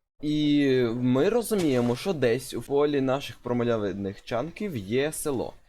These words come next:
Але як дізнатися, в якому напрямку є саме село?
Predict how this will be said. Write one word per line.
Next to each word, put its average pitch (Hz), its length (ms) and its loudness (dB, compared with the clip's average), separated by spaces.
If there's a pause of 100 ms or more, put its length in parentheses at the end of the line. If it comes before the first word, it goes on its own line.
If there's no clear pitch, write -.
(140)
Але 127 200 2
як 131 280 2
дізнатися, 147 800 -2
в 160 60 -8
якому 147 380 -2
напрямку 139 600 -4
є 90 180 -6
саме 90 320 -8
село? 50 380 -14